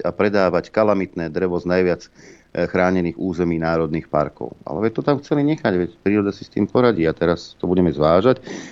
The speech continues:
Pošleme tam elektrotraktory, aby,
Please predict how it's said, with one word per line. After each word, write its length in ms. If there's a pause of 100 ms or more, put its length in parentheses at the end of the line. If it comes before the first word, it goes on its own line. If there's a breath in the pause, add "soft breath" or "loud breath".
(160 loud breath)
Pošleme 480
tam 160
elektrotraktory, 1300
aby, 240